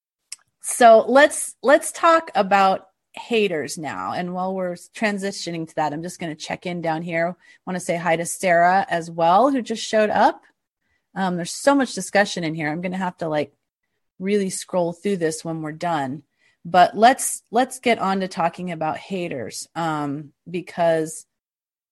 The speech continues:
I think this is a really, really good discussion as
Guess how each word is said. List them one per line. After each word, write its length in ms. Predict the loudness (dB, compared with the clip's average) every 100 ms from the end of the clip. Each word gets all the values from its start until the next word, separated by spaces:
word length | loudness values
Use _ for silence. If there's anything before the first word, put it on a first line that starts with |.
| -2
I 120 | 0
think 360 | 0 -2 -4 -2
this 220 | -6 -6
is 100 | -8
a 80 | -6
really, 380 | -4 -4 -6 -8 _ _ -10
really 240 | -6 -4
good 260 | -2 -2 -2
discussion 840 | -8 -8 -4 -4 -2 -2 -2 -2 -6 _ _ _ _ _ _ -6
as 680 | 0 2 2 0 -6 -14